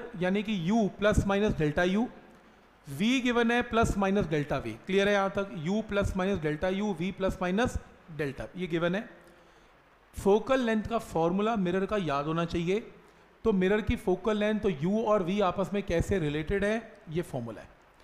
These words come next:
तो वन by F is one by V plus one by U। क्लियर है यहाँ तक?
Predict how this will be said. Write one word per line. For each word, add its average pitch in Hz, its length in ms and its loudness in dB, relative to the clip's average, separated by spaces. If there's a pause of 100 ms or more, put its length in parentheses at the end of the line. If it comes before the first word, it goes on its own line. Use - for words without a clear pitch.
(420)
तो 180 80 -2
वन 175 200 0
by 202 180 0
F 226 160 -2
is 190 140 0
one 156 140 -2
by 196 160 2
V 208 120 0
plus 185 180 -4
one 127 160 -4
by 101 140 -10
U। 85 140 -12 (360)
क्लियर 190 220 2
है 196 60 2
यहाँ 196 140 2
तक? 190 180 -4